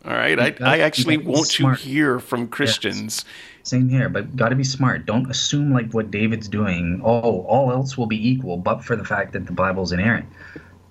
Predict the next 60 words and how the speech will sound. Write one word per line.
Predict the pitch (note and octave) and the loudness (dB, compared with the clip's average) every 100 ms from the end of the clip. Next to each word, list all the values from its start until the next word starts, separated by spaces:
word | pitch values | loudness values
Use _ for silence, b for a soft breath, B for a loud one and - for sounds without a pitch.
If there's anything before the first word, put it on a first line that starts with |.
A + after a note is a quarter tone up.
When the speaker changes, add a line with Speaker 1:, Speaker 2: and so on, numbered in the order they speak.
| - | -2
Speaker 2:
Everything | B2+ C#3+ C3+ D3+ | 2 2 4 4
would | C3 | 4
be | A#2+ A2 | 2 0
radi-, | F#2 F#2 A#2 C3 | 2 2 2 0
we | A2 B2 | 0 0
would | D#3+ | 0
be | C#3 | 0
in | C3 | 0
a | A2 | 0
different, | F#2+ A2 C3 A2+ | -2 0 0 0
logically | G2+ G2+ G#2+ G#2+ G#2+ | 0 -2 -2 -6 -4
possible | F#2 F2+ - F2+ | -2 -2 -4 -4
world. | F2+ A#2+ - | 0 2 2
Speaker 1:
That's | B2 A#2+ - | 0 0 0
right, | A#2 G#2+ - A2 | 2 0 -2 -2
but | |
it | A2 B2 | 2 4
would | B2 A#2 | 2 2
be | C#3 | 4
a | C3 | 4
Speaker 2:
Free | |
will | A#2 | 4
Speaker 1:
world | C3+ C#3 B2 | 4 4 4
where | |
Speaker 2:
could | A#2 | 0
Speaker 1:
there | A#2 | 0
Speaker 2:
be | |
Speaker 1:
was | A2+ A2 | -2 -2
a | |
Speaker 2:
radical. | G2+ A#2 | 0 2
Speaker 1:
lot | A#2+ | 2
more | A#2 B2 | 0 -2
truth | - - A2+ F#2+ - - - | -2 -4 -2 -4 -6 -16 -20
for | - G2+ | -6 -2
a | E2+ | -2
lot | G2 G2 - | -2 -4 -4
longer. | - E2 - - - b b b b b - _ _ _ - - | -6 -8 -10 -14 -18 b b b b b -20 _ _ _ -20 -20
Speaker 2:
Well, | - G#2+ G#2+ - | -6 0 0 0
it, | A#2+ A2 - | -2 -2 0
it | - A#2+ | 0 0
could | - - C3+ | 2 2 4
be | C3+ B2+ B2 | 4 4 2
that | A#2 G#2+ G#2 - - - | 2 0 -2 -6 -12 -8
doing | G2 G#2+ G#2 | -2 0 2
that, | G2 G2 F#2+ F#2 - - | 2 4 2 -2 -14 -18
maybe | - A2+ A#2+ C3 | 0 2 4 2
zero | G2+ F#2 G#2+ B2+ A#2 | 2 2 2 4 2
people | - A#2 - F#2 | 0 -2 -2 -2
would | F2 | -2
be | F2 | -2
saved. | F2 G2+ F2 D#2 | -2 0 -2 -2
We | G2 | -2
just | A#2 | 0
have | B2 G#2+ | 0 0
no | G2 G2+ | 0 0
way | A2 A2 | 2 0
of | G2+ | 0
Speaker 1:
Okay, | F#2 | 0
Speaker 2:
knowing. | G2+ F#2+ | 0 0
Speaker 1:
well, | G4 | -2